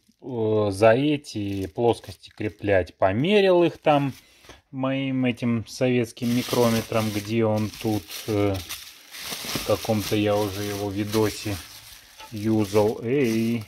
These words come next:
ты, Ю Эс Эс А, куда затерялся? Ну да и ладно. Вот, померил, да, вроде бы они одинаковые. Потом думаю, ладно, давайте-ка посмотрю доку. Короче, смотрю доку. Ну да, да, видите плоскости?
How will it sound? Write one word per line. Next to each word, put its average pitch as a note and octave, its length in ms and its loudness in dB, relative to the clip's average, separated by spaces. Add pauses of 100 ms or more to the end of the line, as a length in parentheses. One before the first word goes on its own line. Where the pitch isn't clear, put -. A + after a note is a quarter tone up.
(320)
ты, B2 240 -2
Ю A2+ 260 0
Эс - 140 -4
Эс - 220 -6
А, C#3 140 6
куда A2+ 320 0
затерялся? B2 760 0
Ну C#3 200 -2
да B2 120 2
и A2+ 120 6
ладно. G2 540 4 (680)
Вот, C3 300 6
померил, C#3 540 4
да, B2 240 8
вроде C3 320 0
бы A#2 160 2
они B2 220 0
одинаковые. A2+ 580 0
Потом A#2+ 300 0
думаю, A2+ 240 2
ладно, G#2+ 280 6
давайте-ка A#2 400 0
посмотрю B2 580 2
доку. A#2 640 6 (340)
Короче, A#2+ 560 2
смотрю A2+ 520 0
доку. A2 480 2
Ну A#2 260 0
да, A#2+ 480 8
да, G#2+ 360 6
видите B2+ 500 -8
плоскости? - 800 -6